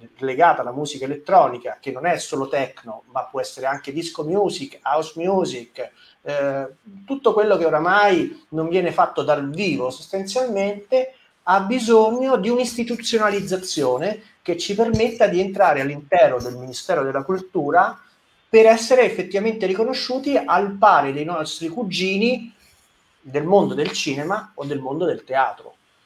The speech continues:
dove loro oggi ri-, ricevono finanziamenti, aiuti, soprattutto il cinema, oggi la musica non riceve niente.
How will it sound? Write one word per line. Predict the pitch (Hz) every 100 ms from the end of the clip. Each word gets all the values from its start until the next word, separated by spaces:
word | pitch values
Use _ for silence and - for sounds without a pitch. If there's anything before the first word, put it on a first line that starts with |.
| _ _
dove | - 160 190 139 131 120 - _ _ _ _ _ _ _ _ -
loro | 156 165 196 170
oggi | 170 190 151 127 123 123
ri-, | 139 156
ricevono | 156 180 185 196 160 135 117
finanziamenti, | 151 160 160 - 190 190 - 143
aiuti, | 143 220 -
soprattutto | 117 123 131 185 185 277
il | -
cinema, | - 139 156 202 202
oggi | 151 123 139
la | 190
musica | 170 123 120 156 202 202
non | 131
riceve | 117 120 147 139
niente. | 120 160 143 110 -